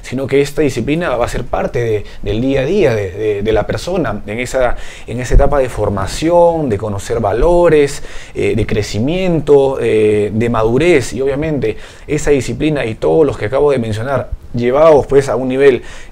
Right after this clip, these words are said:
escolar, eh, ya sea en el instituto, en la universidad y más aún, yo lo sigo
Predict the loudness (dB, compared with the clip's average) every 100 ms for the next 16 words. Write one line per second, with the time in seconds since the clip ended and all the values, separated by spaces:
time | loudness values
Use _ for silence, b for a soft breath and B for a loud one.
0 | -8 -4 -2 0 0 0 -2 -10 -14 -14
1 | -16 -12 -4 0 2 2 0 -2 -4 -4
2 | -6 -6 2 4 4 2 -2 -2 -6 -10
3 | -6 -6 -4 -4 -4 -2 0 -2 -6 -6
4 | -4 0 2 2 2 -4 2 2 2 0
5 | 0 2 0 -2